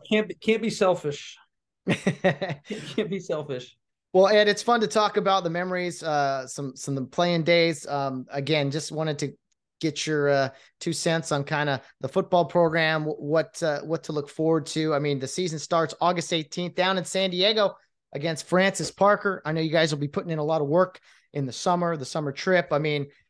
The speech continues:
Speaker 2: uh, how excited are you to s-, kick off another season?
Speaker 1: Oh, I'm,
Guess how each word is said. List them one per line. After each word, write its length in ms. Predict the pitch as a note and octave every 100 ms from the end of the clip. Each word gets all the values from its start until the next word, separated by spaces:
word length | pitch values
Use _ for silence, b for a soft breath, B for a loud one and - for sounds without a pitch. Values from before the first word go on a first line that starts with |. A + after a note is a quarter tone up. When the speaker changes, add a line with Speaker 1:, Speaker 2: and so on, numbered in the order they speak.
| _ -
Speaker 2:
uh, 220 | C3 C3
how 140 | F3
excited 420 | E3+ - F#3 F#3
are 100 | E3
you 140 | E3 D#3
to 40 |
s-, 140 | C#3+ - -
kick 180 | G3 F3+
off 160 | F3
another 220 | F3 E3
season? 400 | C#3+ F3+ F3+ A#2+ - _ _ _ _ _ _ _ _ _ _ _ _ -
Speaker 1:
Oh, 120 | D#3
I'm, 240 | E3 F#3